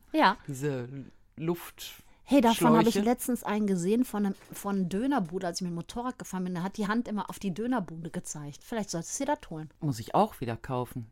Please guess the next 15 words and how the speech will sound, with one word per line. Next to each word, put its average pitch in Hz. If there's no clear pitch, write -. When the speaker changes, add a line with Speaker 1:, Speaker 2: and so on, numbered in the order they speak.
Speaker 2:
Merkst 98
du? 240
Das 143
hat 123
immer 262
was 220
mit 214
Geld 156
ausgeben 135
zu 131
tun. 131
Verdorr -
ich 214
noch 202
eins. 127